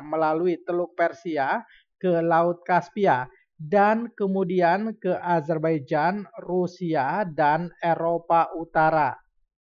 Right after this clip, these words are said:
Iran dan Azerbaijan juga memiliki potensi yang baik untuk meningkatkan tingkat kerjasama di bidang energi.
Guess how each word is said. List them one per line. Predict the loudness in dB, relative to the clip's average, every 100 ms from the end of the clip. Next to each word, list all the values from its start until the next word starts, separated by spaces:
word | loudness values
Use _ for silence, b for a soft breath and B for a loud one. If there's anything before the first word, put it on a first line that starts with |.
| _ 0
Iran | 6 6 6
dan | 6 6
Azerbaijan | 4 2 4 4 4 2 2
juga | 0 2 0
memiliki | 0 0 -2 -4 -4
potensi | -2 -2 -2 0 0
yang | 0 -2 0
baik | 4 4 2 -4
untuk | -6 -8
meningkatkan | -6 -8 -4 0 0 -2 -6 -4 -2 -4 -6 -10 -14 _ _
tingkat | -6 -4 0 0 0
kerjasama | -4 0 0 0 -4 -2 -2
di |
bidang | -2 -2 -2 -2
energi. | -2 -2 -2 -4